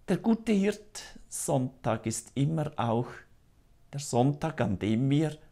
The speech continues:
um gute Priester- und Ordensberufungen beten. Menschen, die sich ganz Christus weihen und so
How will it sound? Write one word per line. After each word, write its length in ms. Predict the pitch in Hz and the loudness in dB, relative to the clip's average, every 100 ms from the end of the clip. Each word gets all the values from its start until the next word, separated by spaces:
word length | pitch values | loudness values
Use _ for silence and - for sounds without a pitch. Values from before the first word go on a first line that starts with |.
| - _ - _ - | -20 _ -20 _ -12
um 180 | 107 98 - | -8 -8 0
gute 540 | 143 180 - - 175 - _ _ _ - | 2 2 -4 -6 -6 -6 _ _ _ -8
Priester- 560 | - 110 131 - - 135 - | -2 0 0 -4 -6 -8 -6
und 240 | 101 - _ - | -8 -8 _ -2
Ordensberufungen 1600 | 107 107 - 104 - - - 113 110 104 - 107 98 98 92 - _ - - | 0 0 -2 -6 -6 -8 -4 -2 -2 -2 -4 -2 -2 -2 -4 -8 _ -20 -10
beten. 600 | - 87 - - - 117 98 - - - - - - _ - _ _ - 135 | -2 -2 -4 -14 -14 -14 -14 -20 -20 -20 -20 -20 -20 _ -20 _ _ -8 0
Menschen, 600 | 123 143 165 - 151 147 - _ _ - | 2 2 0 -4 -4 -6 -18 _ _ -10
die 60 | |
sich 300 | 120 104 - | -4 -4 -2
ganz 440 | - 147 220 - - | 4 4 4 -2 -2
Christus 680 | 139 151 - - 110 - 101 | -2 0 -2 -4 -6 -4 -2
weihen 400 | 101 104 220 330 - _ - - _ _ _ - _ - - - _ - - - - - - | 0 0 -2 -6 -18 _ -20 -20 _ _ _ -20 _ -20 -20 -20 _ -20 -20 -20 -20 -18 2
und 180 | 135 135 | 2 4
so 540 | - 135 175 220 - | 4 6 4 0 -6